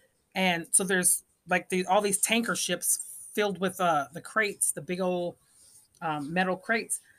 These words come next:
uh, that, that just can't be unloaded because there's not enough employees and not enough people in the chain to make it happen. So what they're saying is, even though it's October right now, Christmas deliveries are gonna be late.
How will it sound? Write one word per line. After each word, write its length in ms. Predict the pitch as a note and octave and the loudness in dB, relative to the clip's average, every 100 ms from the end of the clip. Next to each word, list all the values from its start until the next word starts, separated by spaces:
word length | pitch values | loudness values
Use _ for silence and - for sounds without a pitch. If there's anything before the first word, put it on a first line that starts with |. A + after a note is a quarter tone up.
| _ _ - | _ _ -2
uh, 340 | E3+ D3 C3+ - _ _ _ _ - | 0 0 -4 -14 _ _ _ _ 4
that, 320 | G#3+ - - G3 | 6 6 2 4
that 160 | A3 | 4
just 180 | G#3+ - | 6 6
can't 220 | B3+ A3 | 6 6
be 80 | A3+ | 6
unloaded 480 | A3+ A3+ E4+ E3 C3+ - _ _ | 8 8 4 2 -2 -16 _ _
because 260 | F#3+ A3+ G#3 | -2 4 4
there's 220 | G#3+ - | 4 4
not 200 | G3 A3 | 4 4
enough 260 | A3+ A3 - _ _ - _ - | 4 0 0 _ _ -20 _ -2
employees 640 | G#3+ - C#4 F4+ F3+ E3 | -2 2 2 2 0 0
and 140 | E3 E3 | -2 0
not 160 | G3 | 0
enough 200 | G3+ F#3+ | 0 -4
people 320 | - D4+ G#3 | -2 0 2
in 80 | F3+ | 0
the 60 | D#3 | 0
chain 500 | - C4+ D4+ F3 F#3 _ _ - | 2 2 2 -4 -10 _ _ -10
to 100 | - | 0
make 180 | A3 G3+ | 2 2
it 100 | - | 2
happen. 380 | A#3+ F4+ - D#3 | 6 6 4 4
So 160 | - | 4
what 200 | A3 A#3 | 6 2
they're 100 | A3+ | 2
saying 380 | G3 C4+ D#4+ A3 | 4 6 6 4
is, 280 | F3 E3+ - _ _ _ _ - | 2 2 0 _ _ _ _ -2
even 200 | A#3+ C#4 | 4 8
though 100 | C4 | 8
it's 120 | B3 | 8
October 520 | G#3 - A3 A#3+ F#3 | 4 2 2 2 2
right 180 | D#3+ D3+ | 0 0
now, 380 | G3+ G#3 E3 F#3 _ _ _ _ | 4 4 4 -4 _ _ _ _
Christmas 420 | - A3 G#3+ B3+ - | 2 4 6 6 4
deliveries 560 | B3+ A#3+ A#3 A#3+ A#3 | 4 2 2 2 2
are 40 | A#3 | 2
gonna 200 | A#3 A3+ | 0 0
be 120 | A3+ | 0
late. 300 | A3 C4 | 0 -2